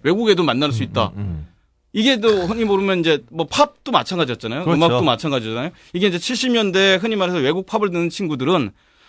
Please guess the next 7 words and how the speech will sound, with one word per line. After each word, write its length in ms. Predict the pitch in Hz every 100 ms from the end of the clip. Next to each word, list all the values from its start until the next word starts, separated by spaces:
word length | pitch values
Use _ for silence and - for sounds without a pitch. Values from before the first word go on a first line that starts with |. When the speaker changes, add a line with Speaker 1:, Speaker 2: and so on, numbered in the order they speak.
| _
Speaker 1:
아주 480 | - - - 208 220
어떻게 320 | 170 139 190 175
보면 200 | 165 147
좀 140 | 151
이렇게 320 | 131 131 117 - _ _ -
한정돼 400 | 294 294 254 147
있었다고. 480 | 117 - 85 78